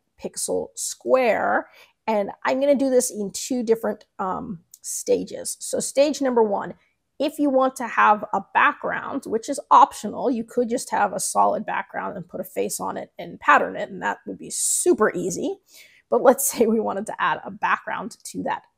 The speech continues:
pattern, we're gonna do these separately. So the first step would be to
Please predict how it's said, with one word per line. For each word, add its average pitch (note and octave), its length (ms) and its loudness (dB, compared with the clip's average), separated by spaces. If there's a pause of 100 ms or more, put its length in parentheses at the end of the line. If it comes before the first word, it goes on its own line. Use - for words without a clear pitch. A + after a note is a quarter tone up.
(100)
pattern, G#3+ 600 2 (280)
we're F#3+ 140 -6
gonna G3 140 -4
do F#3 160 -4
these F#3+ 300 -4
separately. - 720 -6 (300)
So - 180 0
the G#3+ 80 0
first - 480 0
step - 440 -8 (420)
would G3 240 0
be F3+ 320 -4
to F#3 540 0